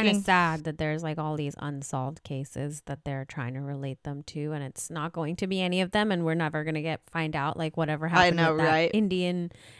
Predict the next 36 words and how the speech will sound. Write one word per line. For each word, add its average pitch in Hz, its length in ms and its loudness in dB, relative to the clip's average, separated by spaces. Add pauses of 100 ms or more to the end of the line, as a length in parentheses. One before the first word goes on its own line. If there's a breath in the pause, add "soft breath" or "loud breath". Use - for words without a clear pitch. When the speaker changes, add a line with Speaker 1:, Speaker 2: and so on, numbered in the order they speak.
Speaker 2:
Native 180 340 2
Amer-, 170 460 0
Native 170 420 2
Indian 165 420 0
guy, 160 400 2
like, 160 280 -2
who, 156 500 -6
whose 175 200 -4
head 151 280 -6
was 175 220 -8
found. 240 340 -4
Like, 156 160 -10
how 196 220 -4
sad 175 260 0
Speaker 1:
I 214 80 12
know. 208 140 10
Speaker 2:
for 170 80 4
Speaker 1:
That's 196 160 6
Speaker 2:
his 135 60 -4
Speaker 1:
so 196 140 8
Speaker 2:
family. 151 120 -4
Speaker 1:
strange, 175 480 0
too. 165 300 2
If 180 140 -4
you're, 196 120 2
like, 170 180 2
go 185 120 6
out 175 260 6 (320)
and 175 120 -2
it's - 220 -6
a 180 60 0
blizzard, 170 480 2
your 190 100 2
car 226 180 10
breaks 220 280 6
down, 202 240 6